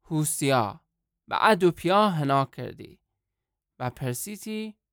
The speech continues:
"چتونه می ارانتون بکم؟" ادو کورا جهودان: "ای آقا، چمل من واز که."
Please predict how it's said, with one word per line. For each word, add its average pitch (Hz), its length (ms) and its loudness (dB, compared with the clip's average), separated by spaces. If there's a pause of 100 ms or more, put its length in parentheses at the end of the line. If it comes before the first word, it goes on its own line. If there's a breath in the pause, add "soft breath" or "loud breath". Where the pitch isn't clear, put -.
(880)
"چتونه 247 500 6
می 208 100 8
ارانتون 175 600 6
بکم؟" 127 420 -8 (920)
ادو 196 320 4
کورا 151 560 2
جهودان: 180 840 -6 (1120)
"ای 240 220 6
آقا، 214 520 8 (260)
چمل 240 480 6
من 226 220 6
واز 254 360 6
که." 160 300 -2